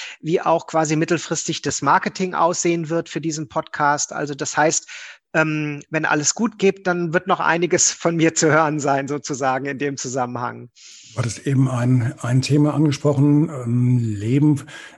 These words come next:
Speaker 2: Leben, wie leben Senioren praktisch in der, im, im Alter, in der Zukunft? Was, was für Modelle sind praktisch machbar? Eine Frage, eine Bitte an dich und natürlich, natürlich auch an die Hörer. Ich suche momentan für,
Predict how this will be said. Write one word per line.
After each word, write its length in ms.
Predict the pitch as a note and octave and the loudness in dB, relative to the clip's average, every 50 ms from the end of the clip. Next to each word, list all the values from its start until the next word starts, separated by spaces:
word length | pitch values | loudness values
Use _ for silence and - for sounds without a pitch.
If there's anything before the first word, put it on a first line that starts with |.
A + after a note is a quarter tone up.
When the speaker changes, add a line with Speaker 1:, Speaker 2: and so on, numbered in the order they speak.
| _ | _
Speaker 2:
Leben, 840 | - G#2 G#2 A#2+ C3+ C#3+ D#3 D#3+ D#3 D3+ D3+ D3+ - - D#3+ C3+ - - - - F#3 F#3+ - D#3+ C3+ - - G#3 F#3+ E3+ F3 | -8 -6 -2 2 2 4 6 6 6 6 4 4 2 0 -4 -6 -6 -6 -6 -6 -6 -6 -8 -10 -10 -12 -8 -8 -8 -6 -2
wie 100 | E3 D3+ D#3+ | 0 2 4
leben 240 | E3 E3 D#3 E3 C3 | 4 6 6 4 4
Senioren 480 | C#3+ C#3 C#3+ C3 B2+ B2+ C#3 C#3+ B2+ | 4 4 4 4 4 4 4 4 4
praktisch 300 | - B2 B2 - A2+ A2+ | 2 0 -2 -2 -2 -2
in 120 | - D#3 B2+ | 0 2 2
der, 140 | A#2+ A2 | 2 0
im, 180 | C3 D#3+ C3+ B2+ | -2 0 2 2
im 200 | C3 B2+ A#2+ C3 | 2 2 0 -2
Alter, 380 | - A2+ B2+ C#3+ C#3 D3 C#3+ C#3+ | -2 0 0 0 2 4 2 4
in 80 | B2+ B2 | 4 2
der 80 | A#2+ - | 0 0
Zukunft? 600 | - C#3 C#3+ C#3 - A#2+ G2 E2+ - - - - - | 2 0 0 2 0 -4 -4 -6 -8 -14 -18 -16 -8
Was, 260 | G#2+ A#2+ - - D3 | -6 -4 -4 -4 -2
was 180 | C3 A#2+ - - | -4 -4 -4 -2
für 120 | - C3 | -2 0
Modelle 360 | B2 B2 A#2+ B2+ B2+ C3+ C#3+ B2+ | 0 0 2 2 4 4 4 4
sind 180 | A2+ B2 A#2 | 2 0 0
praktisch 320 | A#2 A#2+ A#2 - - - - | 0 -2 -6 -6 -8 -8 -6
machbar? 320 | G#2+ G#2+ - - - - - - - - - - - - _ _ - | -6 -8 -8 -12 -16 -16 -16 -18 -18 -18 -18 -18 -20 -20 _ _ -8
Eine 240 | - C#3 B2+ C3+ B2+ | -4 2 4 4 4
Frage, 380 | - - - B2+ C3 C#3+ C#3+ C#3+ | 2 2 0 2 2 4 4 2
eine 180 | A#2+ A#2 A#2 G#2+ | 2 2 0 0
Bitte 240 | - C#3+ C3+ D#3 | 0 0 0 0
an 120 | A#2 G#2+ G#2 | 0 0 0
dich 280 | - F3 G#3+ G3 - | 2 2 2 2 0
und 180 | - C3+ C#3 D3+ | 0 2 2 4
natürlich, 520 | C#3+ C3+ A#2 - C#3 C#3 B2+ - - _ - | 4 2 0 2 0 0 0 0 -6 _ -6
natürlich 300 | D3+ C3 - C3+ A#2+ C3 | -6 0 2 2 2 2
auch 120 | B2 - | 0 0
an 100 | B2 A#2 | -2 -2
die 80 | G#2+ G2+ | -2 -2
Hörer. 360 | F#2+ G#2+ B2+ C#3 D3 D#3 C#3+ C#3+ - - - - - _ _ _ | -2 2 2 4 4 2 0 -2 -8 -18 -20 -20 -20 _ _ _
Ich 160 | - - - | -10 -8 0
suche 240 | - - F3+ D#3+ D#3+ | 0 0 2 4 4
momentan 560 | D3 C3 A#2 A2 - G#2+ A#2 C3 D3+ E3+ E3 | 4 4 2 0 -2 -2 0 2 4 2 2
für, 720 | D3+ - - - C#3+ C#3 C3+ C3 C3 C3+ C3+ C3+ C3+ C3 | 0 -2 -10 -4 0 2 2 4 4 4 4 4 6 6